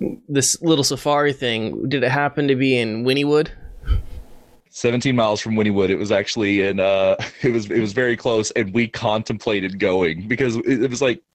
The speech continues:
Speaker 2: the way home, we actually kinda headed that direction before turning. And I looked at my wife, I was like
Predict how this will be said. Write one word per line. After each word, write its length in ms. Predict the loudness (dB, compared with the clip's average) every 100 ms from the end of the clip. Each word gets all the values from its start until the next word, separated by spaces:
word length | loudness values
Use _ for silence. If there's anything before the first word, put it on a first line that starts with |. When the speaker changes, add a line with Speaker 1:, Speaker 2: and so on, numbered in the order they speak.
| _ _ _
Speaker 2:
the 200 | -4 0
way 260 | 2 2 2
home, 380 | 0 0 0 2
we 140 | 2
actually 300 | 2 0 -6
kinda 260 | -4 -2 -2
headed 420 | 0 0 0 -2
that 200 | -2 -2
direction 500 | 0 0 0 0 0
before 280 | 0 0 0
turning. 460 | 0 0 2 -2 -4 -10 -10 -4
And 60 | -2
I 20 |
looked 200 | 0 0
at 60 | -2
my 80 | 0
wife, 240 | 0 0
I 40 |
was 100 | -2
like 160 | 0 -2